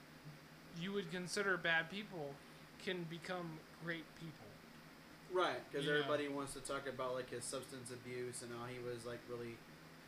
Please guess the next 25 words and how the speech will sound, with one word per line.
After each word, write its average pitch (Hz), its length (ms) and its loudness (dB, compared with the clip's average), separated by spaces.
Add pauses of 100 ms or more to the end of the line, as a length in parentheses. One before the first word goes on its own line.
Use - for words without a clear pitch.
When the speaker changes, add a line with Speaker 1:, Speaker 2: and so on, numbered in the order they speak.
Speaker 2:
he's, 127 200 -4
like, 151 100 2
Speaker 1:
The 180 60 2
Speaker 2:
you 131 60 -2
know, 127 60 -2
Speaker 1:
prostitution 180 920 2
thing 165 380 -2
and 160 60 -2
Speaker 2:
bad 156 140 6
Speaker 1:
all 147 80 4
Speaker 2:
into 175 120 2
Speaker 1:
that 170 80 4
kind 143 200 4
of 135 100 0
Speaker 2:
alcohol 135 520 4
Speaker 1:
stuff. 123 100 0
Speaker 2:
and, 120 100 -6 (120)
yeah. 123 440 -2
Speaker 1:
Alcoholism 180 960 8
and 175 160 0
stuff 175 300 2
like 175 180 0
that, 175 180 4
and 165 80 -2
he 151 80 -4